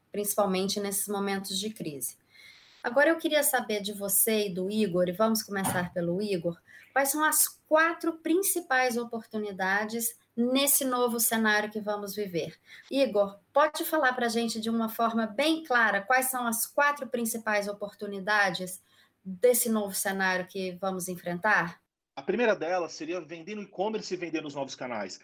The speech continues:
Speaker 2: A Mai comentou agora recentemente que cinquenta e três por cento das pessoas compram nos dois canais.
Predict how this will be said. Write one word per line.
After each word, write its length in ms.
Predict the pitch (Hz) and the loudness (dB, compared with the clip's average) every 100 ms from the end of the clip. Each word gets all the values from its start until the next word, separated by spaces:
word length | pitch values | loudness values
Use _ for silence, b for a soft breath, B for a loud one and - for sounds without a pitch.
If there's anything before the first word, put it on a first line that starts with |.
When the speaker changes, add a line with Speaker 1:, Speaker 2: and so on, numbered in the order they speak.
| B B B | B B B
Speaker 2:
A 80 | B | B
Mai 200 | 143 196 | 0 0
comentou 420 | 214 214 180 175 | 0 -4 -2 2
agora 220 | 165 156 143 | 2 4 2
recentemente 720 | 143 147 143 123 139 190 - | 0 -6 -8 -8 -6 -6 -8
que 140 | - | -10
cinquenta 460 | 151 190 - 247 269 | -8 -6 -4 -2 -2
e 40 | |
três 220 | - 190 185 | 2 2 2
por 180 | 165 | -4
cento 500 | - 170 185 190 127 - | -4 -4 -4 -4 -6 -4
das 180 | 135 139 | -2 0
pessoas 400 | 160 139 202 - | -2 -2 -2 -4
compram 480 | - 220 233 196 185 | 0 -2 0 0 0
nos 200 | 165 139 | -2 0
dois 220 | 147 143 | 0 0
canais. 500 | 143 120 104 95 | -2 -2 -4 -6